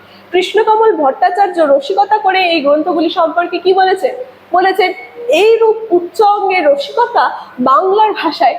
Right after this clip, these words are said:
অতি অল্পই আছে।" মানে তার গ্রন্থগুলি যে তিনি লিখেছেন, তার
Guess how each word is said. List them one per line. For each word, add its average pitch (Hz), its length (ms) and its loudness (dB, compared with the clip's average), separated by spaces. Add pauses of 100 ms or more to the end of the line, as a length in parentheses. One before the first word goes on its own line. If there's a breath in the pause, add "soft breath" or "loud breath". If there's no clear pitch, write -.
(140)
অতি 294 260 0
অল্পই 269 500 0
আছে।" - 260 -10
মানে 277 220 2
তার 277 240 -2
গ্রন্থগুলি 294 560 0
যে 311 100 0
তিনি 311 240 0
লিখেছেন, 330 400 0 (380 loud breath)
তার 277 140 0